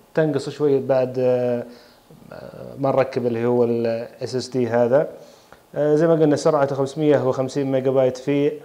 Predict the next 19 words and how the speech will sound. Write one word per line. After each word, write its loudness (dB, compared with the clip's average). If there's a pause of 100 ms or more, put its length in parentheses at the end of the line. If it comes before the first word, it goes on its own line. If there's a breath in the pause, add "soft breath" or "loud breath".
(160)
القراءة، 0 (680 loud breath)
وسرعته 2
في -2
الكتابة 0
خمسمية 0 (200)
وخمستاش. -2 (360 loud breath)
سرعة 4
الانبوت 0
والاوتبوت، 6
الادخال 0
والاخراج -2
فيه، -2
او 4
اللي 2
هي 4
الاي 2
او 2
بي 0
اس، -6